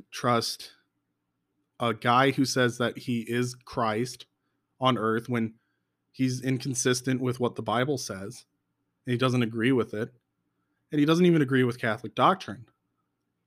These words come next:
I can't justify staying in a system that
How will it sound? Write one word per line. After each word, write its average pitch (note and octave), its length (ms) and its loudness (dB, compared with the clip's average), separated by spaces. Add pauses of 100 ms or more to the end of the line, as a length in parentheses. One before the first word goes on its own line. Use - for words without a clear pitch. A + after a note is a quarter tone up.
(1080)
I C#3+ 80 -2
can't E3+ 300 2 (680)
justify D#3+ 500 0
staying D#3 320 2
in D3+ 40 2
a C#3 40 0
system D3 460 -2
that B2+ 260 0